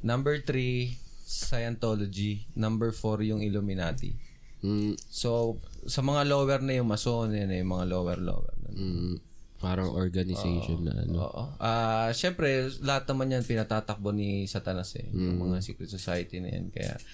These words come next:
Speaker 1: syempre, isa sa mga pinakamadaling pabor na paraan sa kanila na makuha nila yung kaluluwa ng tao, bibigyan mo sila ng kapalit kung ano yung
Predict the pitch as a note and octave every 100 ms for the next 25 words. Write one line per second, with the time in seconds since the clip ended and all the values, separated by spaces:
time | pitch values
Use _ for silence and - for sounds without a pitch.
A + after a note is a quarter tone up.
0 | - - - - E3+ E3+ D#3 C#3 D3+ D#3+
1 | D3 C#3+ C#3 C#3 C#3+ C#3 C#3 C3+ B2 C3
2 | C3 B2+ B2+ B2 C3+ B2 B2+ B2 B2 A#2+
3 | A#2 A2+ A#2 A2+ A2+ A2+ A#2 A2+ A#2 A#2
4 | A#2 A2+ A2+ A2+ A2 A2 G#2+ A2 G#2+ G#2+
5 | G#2+ G#2+ A2 A2 C3 A2+ F#2+ F2+ B2+ B2+
6 | A#2 A2 G#2+ G#2+ G#2 G2 G2 F#2 F#2 F#2
7 | - C3+ C3 A2